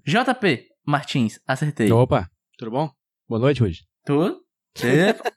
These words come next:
Speaker 2: É, j-, eu, como eu falei, não tenho um grande histórico com o Velho Oeste.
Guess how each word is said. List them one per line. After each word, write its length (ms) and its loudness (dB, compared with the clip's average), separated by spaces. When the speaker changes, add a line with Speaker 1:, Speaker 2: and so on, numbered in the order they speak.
Speaker 2:
É, 520 4
j-, 480 -2
eu, 180 2
como 200 2
eu 20 4
falei, 320 4
não 120 4
tenho 280 2
um 680 2
grande 320 2
histórico 720 0
com 420 2
o 60 4
Velho 240 4
Oeste. 500 0